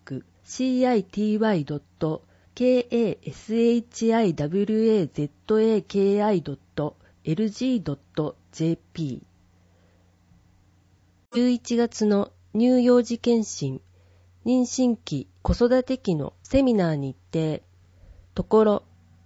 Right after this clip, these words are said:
健康管理センター。予約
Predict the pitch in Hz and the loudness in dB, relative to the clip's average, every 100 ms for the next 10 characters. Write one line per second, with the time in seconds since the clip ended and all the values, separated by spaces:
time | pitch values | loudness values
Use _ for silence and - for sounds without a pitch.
0 | _ _ 254 262 254 254 247 247 240 233 | _ _ 0 0 0 2 2 2 0 0
1 | 233 - 226 208 - 127 113 - _ _ | -2 -2 -2 -2 -4 -10 -10 -18 _ _
2 | _ _ _ _ _ _ _ _ 175 208 | _ _ _ _ _ _ _ _ 0 0
3 | 220 - 214 | 0 -2 -4